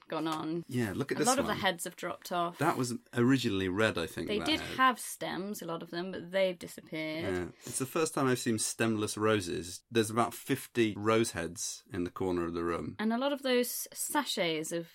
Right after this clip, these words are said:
Speaker 1: special growing juice, um, have just fallen off
Speaker 2: What?
Speaker 1: and they're scattered it around.
Speaker 2: I thought that was, um, sugar.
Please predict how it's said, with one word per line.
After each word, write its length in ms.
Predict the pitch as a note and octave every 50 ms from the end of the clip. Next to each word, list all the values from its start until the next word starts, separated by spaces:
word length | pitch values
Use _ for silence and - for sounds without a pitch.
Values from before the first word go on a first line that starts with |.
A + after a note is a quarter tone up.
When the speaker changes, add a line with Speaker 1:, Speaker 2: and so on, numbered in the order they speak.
| - -
Speaker 1:
special 580 | - - - - G3 G3+ G3+ - G#3+ F#3+ F#3 F3+
growing 500 | E3+ E3+ F#3 G3 G3+ G3 F#3 F3+ F3 D#3+
juice, 540 | D#3+ E3 D3+ C#3+ D#3+ - - - - - - -
um, 380 | - E3 E3 D#3+ D#3 D#3+ D#3+ E3
have 100 | D#3+ E3+
just 180 | - E3 - -
fallen 480 | - - - F#3 F3 F3 E3 E3+ E3+
off 60 | E3+ E3 - - -
Speaker 2:
What? 20 |
Speaker 1:
and 100 | E3+ E3+
they're 120 | D#3+ E3
scattered 400 | E3+ - - - - E3+ E3+ - -
it 100 | F3 E3+
around. 520 | E3+ F3 F3 E3+ D#3+ D#3 D3+ D3+ D#3 D#3+ D#3+
Speaker 2:
I 80 | - A2+
thought 220 | - - E3+ F3
that 120 | E3+ D#3
was, 280 | C#3+ A#2+ A#2 - - -
um, 360 | G#2+ G#2 G2 G2 G2 G2 F#2+ - _
sugar. 420 | - - - C#3+ C#3+ G2 - -